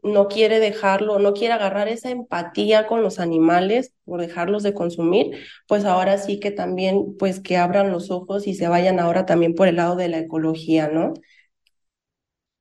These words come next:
Bueno, y también, pues, mencionando en temas respecto a la salud, pues, vaya que sí son, eh,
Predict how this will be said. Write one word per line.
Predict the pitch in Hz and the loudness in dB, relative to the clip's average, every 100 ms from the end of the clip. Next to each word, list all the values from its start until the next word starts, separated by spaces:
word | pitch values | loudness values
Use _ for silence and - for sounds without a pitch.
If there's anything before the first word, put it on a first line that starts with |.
| _ _ _ _ _ 214 | _ _ _ _ _ 2
Bueno, | 220 214 | 4 4
y | 214 202 | 2 0
también, | 190 190 196 196 | 0 2 0 0
pues, | 254 254 | 0 0
mencionando | 196 196 190 190 208 226 233 | -2 -2 0 0 2 2 0
en | - 196 185 | -2 -4 -4
temas | 196 190 214 214 | -4 0 2 2
respecto | 196 - 190 - - 196 | -2 -6 -8 -6 -2 0
a | |
la | 180 | 0
salud, | 175 180 175 254 466 - _ _ _ _ _ _ | -4 -6 -2 0 -2 -12 _ _ _ _ _ _
pues, | 226 220 214 214 214 - - | 4 6 6 2 -2 -8 -2
vaya | 214 226 233 | 2 4 2
que | 226 | -2
sí | 214 196 | -6 -6
son, | 214 208 220 - _ - | 0 2 2 -2 _ -8
eh, | 190 185 185 180 180 175 | -4 -4 -4 -2 -2 -4